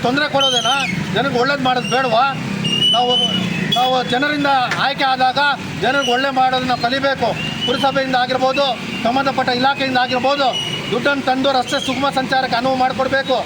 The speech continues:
ಇವತ್ತು ವಾಹನಗಳು ನೋಡಿ, ನೀವೇ ನೋಡಿ, ಕಾರುಗಳು, ವಾಹನಗಳೆಲ್ಲ ಸಂಚಾರ ಮಾಡ್ತಾ ಇದೆ, ಜನರು ಓ-, ಸಂಚಾರ ಮಾಡ್ತಾ ಇದ್ದಾರೆ, ವಿದ್ಯಾರ್ಥಿಗಳು ಸಂಚಾರ ಮಾಡ್ತಾ ಇದ್ದಾರೆ, ಎಷ್ಟು ಕಷ್ಟಗಳು ಅನುಭವಿಸ್ತಾ ಇದ್ದಾರೆ, ಹಲವಾರು ರೋಗ ರುಜಿನಗಳಿಗೆ ಬಲಿ ಆಗ್ತಾ ಇದ್ದಾರೆ.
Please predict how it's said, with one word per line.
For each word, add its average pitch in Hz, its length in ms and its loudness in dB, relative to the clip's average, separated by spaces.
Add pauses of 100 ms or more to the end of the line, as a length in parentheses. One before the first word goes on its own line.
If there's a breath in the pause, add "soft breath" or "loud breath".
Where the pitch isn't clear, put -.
(300)
ಇವತ್ತು 233 300 0
ವಾಹನಗಳು 269 420 2
ನೋಡಿ, 254 180 0
ನೀವೇ 262 240 0
ನೋಡಿ, 247 180 0 (640)
ಕಾರುಗಳು, 247 340 0 (120)
ವಾಹನಗಳೆಲ್ಲ 254 440 0 (120)
ಸಂಚಾರ 247 240 0 (120)
ಮಾಡ್ತಾ 240 280 0
ಇದೆ, 226 100 2 (420)
ಜನರು 262 320 2
ಓ-, 233 160 4 (420)
ಸಂಚಾರ 254 220 0 (100)
ಮಾಡ್ತಾ 247 240 0
ಇದ್ದಾರೆ, 226 200 0 (320)
ವಿದ್ಯಾರ್ಥಿಗಳು 294 580 0
ಸಂಚಾರ 254 240 0 (100)
ಮಾಡ್ತಾ 240 240 0
ಇದ್ದಾರೆ, 226 180 0 (340)
ಎಷ್ಟು 294 160 -2 (120)
ಕಷ್ಟಗಳು 285 420 0
ಅನುಭವಿಸ್ತಾ 269 400 0
ಇದ್ದಾರೆ, 233 200 2 (480)
ಹಲವಾರು 277 420 2
ರೋಗ 302 120 2 (120)
ರುಜಿನಗಳಿಗೆ 285 480 -2
ಬಲಿ 262 180 2
ಆಗ್ತಾ 277 200 0
ಇದ್ದಾರೆ. 240 200 2